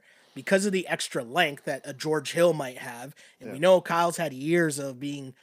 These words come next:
Speaker 1: bothered by George Hill, with the extra length, now you gotta get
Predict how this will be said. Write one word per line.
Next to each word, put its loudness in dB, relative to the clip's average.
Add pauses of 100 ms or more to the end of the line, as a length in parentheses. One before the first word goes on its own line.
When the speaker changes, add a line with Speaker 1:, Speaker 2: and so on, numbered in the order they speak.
(180)
Speaker 1:
bothered 0
by 0
George -2
Hill, -2 (1040)
with -2
the 2
extra 2
length, 0 (100)
now 0
you 4
gotta 4
get -2